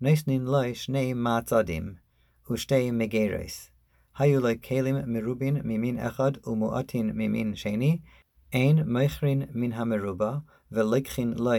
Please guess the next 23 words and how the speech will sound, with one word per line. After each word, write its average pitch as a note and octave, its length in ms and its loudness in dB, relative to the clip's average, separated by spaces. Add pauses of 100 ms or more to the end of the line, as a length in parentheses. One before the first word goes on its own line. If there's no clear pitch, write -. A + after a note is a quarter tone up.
(100)
מן A#2 260 0
המועט, A2 640 -2 (360)
אלא C3 200 6
נותנין C#3 500 2
לו B2 120 -2 (140)
שני B2 400 -4 (100)
כלים A2+ 440 -2
מן A#2+ 180 0
המרובין, G#2+ 600 -2 (380)
וכל C#3 520 2
שיש C3+ 440 -4
לו A#2+ 80 0 (240)
מן A#2 200 -2
המועט. G#2 540 -4 (1040)
י"ח. C#3+ 240 2 (760)
היה C#3+ 240 6 (100)
חמר C3 500 -2 (400)
או C3+ 40 0
עיקר, B2 560 -4 (500)
אין D#3 200 2
נותנין C3+ 500 0
לו B2+ 120 2 (160)
בהמתו, A2 400 -2